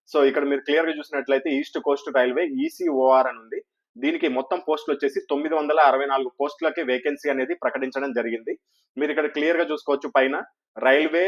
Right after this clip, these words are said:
పియు వైజ్ distribution of ఎల్ వన్, అంటే level one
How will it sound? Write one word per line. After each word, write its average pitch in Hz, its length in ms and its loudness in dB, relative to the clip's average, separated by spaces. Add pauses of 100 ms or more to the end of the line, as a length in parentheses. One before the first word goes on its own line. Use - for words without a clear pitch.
(100)
పియు 147 380 0
వైజ్ 139 340 2 (100)
distribution 151 720 -6 (160)
of 139 200 2 (180)
ఎల్ 131 180 -2
వన్, 139 260 0
అంటే 127 260 -4
level 131 340 0
one 151 180 -4